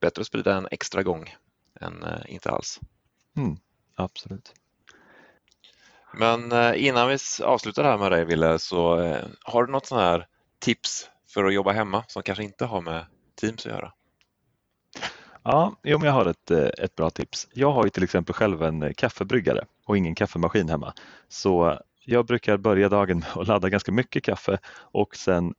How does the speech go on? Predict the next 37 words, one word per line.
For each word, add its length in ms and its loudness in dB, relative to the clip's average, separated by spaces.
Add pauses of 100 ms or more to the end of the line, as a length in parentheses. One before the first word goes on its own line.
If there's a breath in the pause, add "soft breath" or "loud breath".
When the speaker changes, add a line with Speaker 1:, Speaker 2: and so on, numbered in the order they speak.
(140)
Speaker 2:
häller 240 2
jag 100 4
upp 140 -4
det 100 -2
i 220 2
en 120 0
termos 720 -4
så 120 -8
att 120 -4
det 100 -2
står 280 -4
sig 160 -4
under 200 -6
resten 280 -6
av 60 -6
dagen. 300 -4 (1160)
Speaker 1:
Ja, 180 -8
Speaker 2:
Väldigt 220 2
Speaker 1:
smart. 80 -2
Speaker 2:
enkelt 280 -2
tips, 260 -6
men 160 2
väldigt 280 0
praktiskt 360 -6
när 80 -4
man, 200 -6 (460 loud breath)
när 100 2
man 100 2
kommer 160 0
på 100 -2
att 100 -2
man 80 -2
vill 80 -2
ha 100 2
en 60 0
kopp 140 -8
kaffe 360 -6